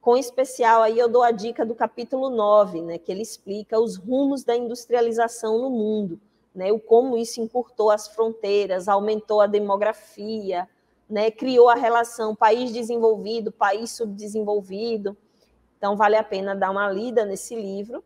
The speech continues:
né, até porque ele, inclusive, narra como foi a Primeira Grande Guerra, a Segunda Grande Guerra, né, e a questão da Guerra Fria,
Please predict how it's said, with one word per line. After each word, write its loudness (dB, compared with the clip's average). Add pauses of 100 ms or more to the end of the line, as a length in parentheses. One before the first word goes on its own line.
(140)
né, -2
até 0
porque -4 (240)
ele, 2
inclusive, -4
narra -4
como -2
foi 2
a 0
Primeira -4
Grande -8
Guerra, -2
a -12
Segunda -6
Grande -12
Guerra, -4
né, -8 (680)
e 2
a 6
questão -2
da 4
Guerra 0
Fria, 0